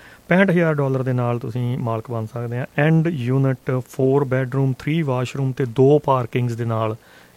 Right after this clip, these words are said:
ਇਹ ਜਿਹੜਾ ਜੀ ਇਹ ਟਾਊਨ ਹਾਊਸ ਹੈਗਾ ਆ, almost ਸੈਮੀ ਡਿਟੈਚ ਘਰ ਵਾਂਗੂ, ਅ, ਜਿਹੜਾ ਜੀ ਉਹ ਤੁਹਾਨੂੰ ਫੀਲ ਹੋਊਗਾ ਜੀ। ਤੇ ਕੁਆਰਟਸ ਦੇ ਕਾਊਂਟਰ ਟੌਪ ਨੇ, ਅ, ਜਿਹੜੇ ਆ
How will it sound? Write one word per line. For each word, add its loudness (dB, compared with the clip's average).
ਇਹ 6
ਜਿਹੜਾ 0
ਜੀ -2
ਇਹ -2
ਟਾਊਨ -2
ਹਾਊਸ -6
ਹੈਗਾ 0
ਆ, -2
almost -2
ਸੈਮੀ 4
ਡਿਟੈਚ -2
ਘਰ -2
ਵਾਂਗੂ, -2
ਅ, -10
ਜਿਹੜਾ -6
ਜੀ -8
ਉਹ -6
ਤੁਹਾਨੂੰ -6
ਫੀਲ -6
ਹੋਊਗਾ 4
ਜੀ। -2
ਤੇ -2
ਕੁਆਰਟਸ 2
ਦੇ 0
ਕਾਊਂਟਰ -4
ਟੌਪ 0
ਨੇ, 0
ਅ, -2
ਜਿਹੜੇ -2
ਆ -4